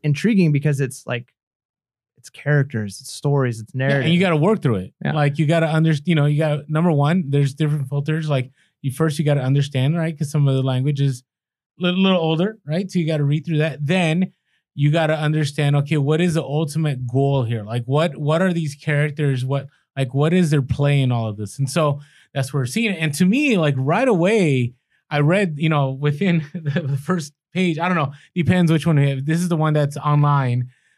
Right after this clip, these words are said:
Speaker 2: Uh, but right away, you know, I read this and I go,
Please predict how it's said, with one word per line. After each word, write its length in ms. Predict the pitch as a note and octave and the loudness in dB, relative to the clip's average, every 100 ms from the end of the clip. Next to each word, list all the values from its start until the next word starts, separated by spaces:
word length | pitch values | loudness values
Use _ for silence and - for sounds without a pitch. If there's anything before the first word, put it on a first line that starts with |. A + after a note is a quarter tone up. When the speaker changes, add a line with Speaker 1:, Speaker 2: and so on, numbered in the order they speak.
| _ - | _ -4
Speaker 2:
Uh, 280 | C3+ C#3+ | 0 0
but 200 | C3 C#3+ C#3+ | 0 -2 -2
right 220 | D#3+ F#3+ | 0 2
away, 340 | F3+ F#3 E3 | 2 2 2
you 160 | D#3 D#3 | 2 2
know, 320 | D#3 D3 D3 D3 _ _ _ | 2 2 0 -6 _ _ _
I 140 | D#3 | -2
read 260 | D3+ G3 G3 | 2 0 2
this 180 | E3 D#3+ | 0 0
and 60 | |
I 60 | D3+ | 0
go, 340 | C#3+ D3 C3 | 2 0 0